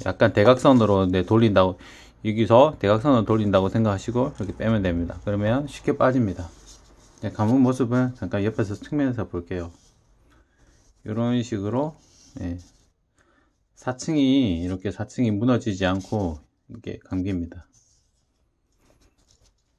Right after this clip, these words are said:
자, 이번에는 좀 두꺼운 실을 좀 감아 볼게요. 자, 요거는 굉장히 좀 두꺼운 실인데요. 자, 손으로 봐,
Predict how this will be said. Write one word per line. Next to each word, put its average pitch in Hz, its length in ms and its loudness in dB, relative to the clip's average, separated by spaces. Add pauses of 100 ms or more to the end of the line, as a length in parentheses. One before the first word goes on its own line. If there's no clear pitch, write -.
(1000)
자, 98 100 -6
이번에는 117 460 -4
좀 117 340 -6 (140)
두꺼운 160 380 -6
실을 107 260 0
좀 95 160 -6
감아 101 260 0
볼게요. 87 540 -6 (1600)
자, 95 180 -8
요거는 110 460 -4 (580)
굉장히 107 300 -2
좀 104 180 -4
두꺼운 123 380 0
실인데요. 92 560 -2 (1700)
자, 90 200 -14
손으로 120 380 -8
봐, 107 220 -6